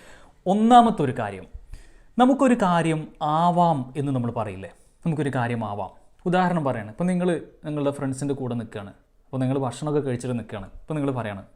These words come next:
നിങ്ങൾ ഒരാൾ പറയാണ്, മറ്റു സുഹൃത്തുക്കളോട് പറയാണ്,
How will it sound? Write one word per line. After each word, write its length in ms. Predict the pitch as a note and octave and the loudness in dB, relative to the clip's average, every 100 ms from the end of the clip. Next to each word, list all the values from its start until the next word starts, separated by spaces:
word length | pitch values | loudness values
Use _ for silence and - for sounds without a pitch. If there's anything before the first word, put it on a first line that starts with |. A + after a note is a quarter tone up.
| _ _ _ _ _ _ _ _ _ _ _ _ _ _ _ _ _ _ - | _ _ _ _ _ _ _ _ _ _ _ _ _ _ _ _ _ _ -2
നിങ്ങൾ 340 | F3 G3+ A#3 - | 2 6 6 4
ഒരാൾ 300 | F#3 F#3+ G#3 | 2 6 6
പറയാണ്, 360 | A#3+ G#3+ D#3+ C#3 | 6 4 2 0
മറ്റു 220 | C#3+ D3+ | -2 -2
സുഹൃത്തുക്കളോട് 460 | D#3 C#3+ C3 C#3 C#3 | -4 -4 -4 -2 -2
പറയാണ്, 380 | C#3+ A2+ A2 | -4 -6 -8